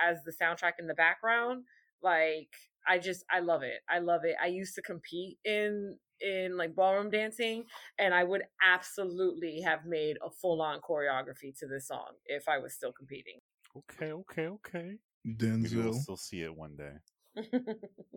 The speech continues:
Speaker 2: Uh, mine's definitely Surface Pressure. I think just the visuals of what we get with, like, the Greek mythology and, like, the Hercules and the Titanic,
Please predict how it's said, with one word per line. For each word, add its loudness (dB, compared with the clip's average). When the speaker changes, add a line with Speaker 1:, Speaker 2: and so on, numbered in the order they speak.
Speaker 2:
Uh, -4
mine's -6
definitely -12
Surface -12
Pressure. -10
I -6
think -12
just -10
the -6
visuals -12
of -14
what -12
we -12
get -12
with, -16
like, -10
the -20
Greek -16
mythology -10
and, -20
like, -20
the -14
Hercules -16
and -20
the -20
Titanic, -16